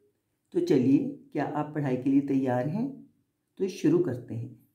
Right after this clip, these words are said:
जैसा कि आप जानते हैं कि आजकल हम दोहराई का काम कर रहे हैं और मुझे पता चला कि बच्चे खूब मेहनत कर रहे हैं।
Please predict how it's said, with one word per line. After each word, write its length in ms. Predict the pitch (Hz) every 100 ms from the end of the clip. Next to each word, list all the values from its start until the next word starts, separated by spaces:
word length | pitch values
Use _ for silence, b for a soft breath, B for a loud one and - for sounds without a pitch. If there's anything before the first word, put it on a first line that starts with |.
| _ _ _ _ -
जैसा 300 | 139 131 180
कि 120 | 180
आप 180 | 196 165
जानते 420 | 143 120 120 147
हैं 220 | 175 196 190
कि 100 | -
आजकल 340 | 139 135 160 156
हम 180 | 175
दोहराई 320 | 123 117 127 160
का 160 | 208
काम 260 | 196 139 131
कर 120 | 127
रहे 160 | 120 131
हैं 400 | 160 - - _ _ _ _ _ _ -
और 100 | 151
मुझे 280 | 139 165 -
पता 240 | 123 139
चला 260 | 139 151 170
कि 140 | 196
बच्चे 280 | 139 120 175
खूब 260 | - 190 -
मेहनत 340 | 139 131 190 -
कर 140 | 143
रहे 120 | 123 117
हैं। 440 | 120 - -